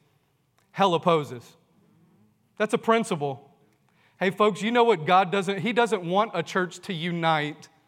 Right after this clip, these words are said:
and to be able to reach people with the gospel in our city.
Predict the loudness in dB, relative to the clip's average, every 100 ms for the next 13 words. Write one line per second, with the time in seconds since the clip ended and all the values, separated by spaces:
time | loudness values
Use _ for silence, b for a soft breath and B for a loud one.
0 | b b b b -6 -2 0 2 2 2
1 | -2 -2 -4 -6 -6 -4 0 0 -2 -2
2 | 2 2 2 -2 -4 -2 -4 -4 -4 -4
3 | -6